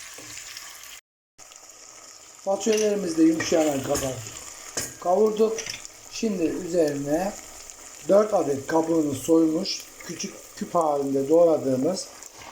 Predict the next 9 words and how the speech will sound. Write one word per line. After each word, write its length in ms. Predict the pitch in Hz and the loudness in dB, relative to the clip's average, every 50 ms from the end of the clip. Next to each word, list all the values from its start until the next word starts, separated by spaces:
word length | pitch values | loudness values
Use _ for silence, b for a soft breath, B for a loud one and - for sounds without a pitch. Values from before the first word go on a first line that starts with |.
| - | -2
domatesleri 680 | 180 175 170 175 165 165 175 160 156 - - 151 139 139 | 0 2 4 4 2 4 4 2 2 2 0 -2 0 0
ilave 420 | 135 131 127 131 131 135 135 139 139 - - - - | 0 2 2 2 2 2 2 2 0 -2 -6 -8 -10
ediyoruz. 420 | 180 180 175 175 180 185 175 160 - - - - - - - - - - - - - - - - - - - - - - - - - - - - - - - - - 151 160 | -8 -8 -6 -6 -4 -4 -6 -6 -8 -14 -18 -18 -18 -18 -12 -8 -8 -8 -8 -8 -12 -20 -20 -20 -20 -20 -20 -20 -20 -20 -20 -20 -20 -20 -20 -20 -20 -20 -20 -20 -14 -8 -4
Domateslerimizi 1040 | 180 190 202 190 190 190 165 160 - - 156 147 143 139 139 131 123 127 135 127 120 - - - - - - - - | -2 0 0 0 2 2 0 0 2 2 2 2 2 2 0 0 0 -2 -4 -6 -6 -10 -14 -16 -18 -20 -20 -6 -2
fasulyenin 560 | 165 160 160 - 170 160 156 147 139 139 143 | 0 0 0 0 -2 -2 0 0 0 -2 -4
üzerine 600 | 151 143 147 156 147 139 139 135 131 123 117 110 | -4 0 2 4 4 4 2 0 -2 -4 -4 -6
şöyle 400 | - - - 151 143 139 127 120 | -4 -2 0 0 0 0 -2 -4
bir 60 | 120 | -4
serdik. 640 | - - - - 160 160 170 175 165 160 180 180 180 | -6 -6 -4 0 2 2 2 2 0 0 -2 -2 -2